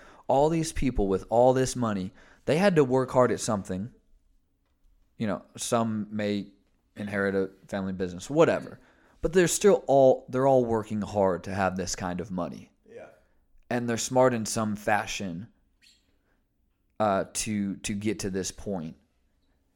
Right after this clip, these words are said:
And now all they're doing, and I'm not a parent, so apologize if I piss off someone here with kids, but they're robbing their kids of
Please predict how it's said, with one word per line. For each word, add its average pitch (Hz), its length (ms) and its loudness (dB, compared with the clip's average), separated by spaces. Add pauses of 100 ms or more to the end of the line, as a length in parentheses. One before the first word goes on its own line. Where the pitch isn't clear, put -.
(760)
And 117 280 0
now 123 460 2 (100)
all 120 200 2
they're 123 180 -2
doing, 104 460 -2
and 95 100 -6
I'm 95 80 -4
not 113 160 -2
a 117 40 -2
parent, 98 540 0
so 95 360 -4 (840)
apologize 104 460 2
if 92 100 -8
I 87 60 -4
piss - 360 -2
off 107 400 0
someone 95 420 -4
here 92 200 -4
with 87 200 -6
kids, 98 300 -4
but 98 300 0 (640)
they're 123 240 4
robbing 139 500 0
their 120 160 0
kids 110 640 -4
of 98 360 -4